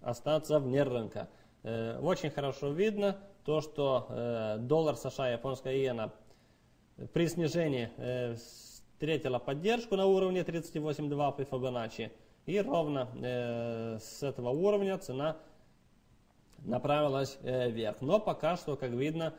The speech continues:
максимум прошлой недели еще не был обновлен. Он был только достигнут. Э, идемте дальше к следующей валютной паре. Это австралиец, доллар С Ш А.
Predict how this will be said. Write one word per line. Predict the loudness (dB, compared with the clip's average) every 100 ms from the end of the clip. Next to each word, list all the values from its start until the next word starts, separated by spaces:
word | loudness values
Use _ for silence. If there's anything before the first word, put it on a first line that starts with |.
| -14 -8
максимум | -2 0 0 -4 -2 -2
прошлой | -2 -2 -4 -4
недели | -2 -2
еще | -2 -2
не | 0 0
был | 2 0 0
обновлен. | -2 0 -2 -2 -4 -8 -14 -20 -8
Он | -4 -2 0
был | 0 0
только | 0 -2 -2 -4
достигнут. | -2 -4 -4 -6 -6 -8 -10 -16 -20 -20 -20 -20 -20 -20 -20 _
Э, | -4 0 2 2
идемте | 2 2 2 0
дальше | 4 4 4 0 0 -2
к |
следующей | -4 -2 0 -2
валютной | -2 -2 -4 -8
паре. | -2 0 2 0
Это | -4 -4 -2 -4 -6
австралиец, | -6 -6 -4 -4 -2 -2 -2 -4 -6
доллар | -8 -2 0 0 -4
С | -6 -8
Ш | -8 -10
А. | -8 -10